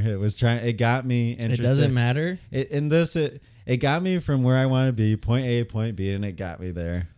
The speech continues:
Speaker 2: But, okay.
Speaker 1: I th-,
Speaker 2: Continue.
Speaker 1: yeah, I, I'm, I mean, we all know basically what the story of Mortal Kombat is. The only
Speaker 2: And
Speaker 1: thing
Speaker 2: this
Speaker 1: that
Speaker 2: does not tell it. <laughs>
Speaker 1: Yeah, that's the only thing is,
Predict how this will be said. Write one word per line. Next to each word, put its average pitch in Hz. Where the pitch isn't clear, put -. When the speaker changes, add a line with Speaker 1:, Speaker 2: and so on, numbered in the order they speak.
Speaker 2:
But, 160
okay. 110
Speaker 1:
I 104
th-, 110
Speaker 2:
Continue. 113
Speaker 1:
yeah, 90
I, 113
I'm, 113
I 123
mean, 120
we 131
all 135
know 127
basically 110
what 98
the 101
story 104
of 95
Mortal 101
Kombat 95
is. 92
The 117
only 131
Speaker 2:
And 131
Speaker 1:
thing 143
Speaker 2:
this 123
Speaker 1:
that 139
Speaker 2:
does 120
not 117
tell 123
it. -
<laughs> 208
Speaker 1:
Yeah, 147
that's 131
the 170
only 151
thing 151
is, 131